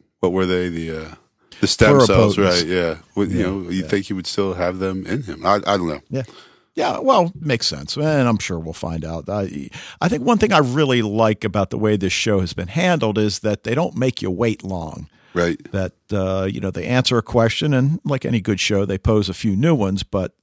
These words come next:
Speaker 2: they certainly keep things going. Um,
Speaker 1: So, well, but I, I had a question here, because, you know, the guy at the gas station, like, do you, in order to use a listening device, do you have to touch your ear?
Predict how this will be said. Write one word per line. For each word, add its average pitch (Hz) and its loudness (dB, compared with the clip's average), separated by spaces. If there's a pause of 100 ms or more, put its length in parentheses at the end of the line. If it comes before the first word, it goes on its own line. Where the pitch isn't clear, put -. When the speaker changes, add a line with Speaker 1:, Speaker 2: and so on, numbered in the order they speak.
(100)
Speaker 2:
they 90 -10
certainly - -4
keep - -6
things 92 -4
going. 87 -4 (140)
Um, 95 -6
Speaker 1:
So, 127 2
well, 127 2
but - 2
I, 131 -2
I - 6
had - 4
a 131 0
question 90 2
here, 78 -6
because, 98 0
you 123 2
know, 113 2
the 104 0
guy 110 0 (100)
at 101 0
the 95 -4
gas 101 0
station, 76 -4 (640)
like, 110 2 (420)
do 107 -6
you, 190 -2 (260)
in 123 2
order 127 2
to 123 -8
use 120 2
a 95 0
listening 98 0
device, 110 -2
do - 2
you 110 4
have - 0
to 127 0
touch - 0
your 95 2
ear? 107 -2